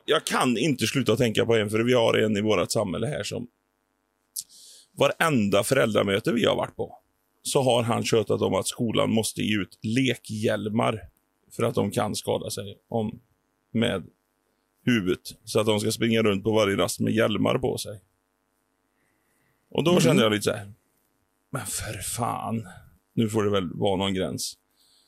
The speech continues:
Speaker 1: Sen är ju det otrevligt. Det, jag tror säkert mina barn har slått i huvudet, eh, flertalet gånger, tror jag. Eh,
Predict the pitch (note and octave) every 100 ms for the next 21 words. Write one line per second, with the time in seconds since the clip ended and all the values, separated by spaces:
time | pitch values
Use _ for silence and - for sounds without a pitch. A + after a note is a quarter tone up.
0 | _ - C3+ A#3 F3+ C#3 C#3+ C#3+ C3 B2
1 | A2 G2+ G2+ A#2 A#2 A2+ A2 A#2 B2 D#3+
2 | C3 - - B2 C#3 C3+ A#2+ A#2+ A#2 A#2
3 | B2+ C3 B2 B2+ A#2 A#2 - B2 B2 B2
4 | A#2 C3 A2+ A#2 A#2+ B2 A2+ A2+ B2 A#2
5 | A2+ - _ - A#2+ A#2 A2+ A2 G#2+